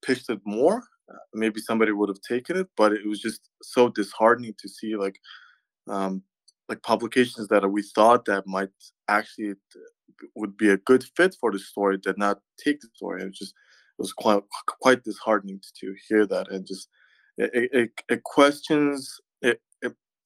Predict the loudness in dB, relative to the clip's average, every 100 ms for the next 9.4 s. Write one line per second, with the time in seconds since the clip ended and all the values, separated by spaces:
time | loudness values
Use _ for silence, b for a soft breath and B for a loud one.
0 | -8 -4 0 0 0 -4 -8 -12 _ -6
1 | -6 _ _ _ _ B B B B B
2 | _ _ _ -4 -4 -2 4 6 4 0
3 | -8 0 2 2 0 -8 -8 -10 _ -10
4 | -8 -8 -8 -10 -12 -20 _ _ _ _
5 | _ -20 -10 0 0 0 0 4 4 4
6 | 0 -4 -4 -4 -6 -6 -6 -6 -6 -8
7 | -8 -10 -12 -10 -4 -2 -2 -2 -6 -10
8 | B B B B B B B _ _ -2
9 | 2 2 0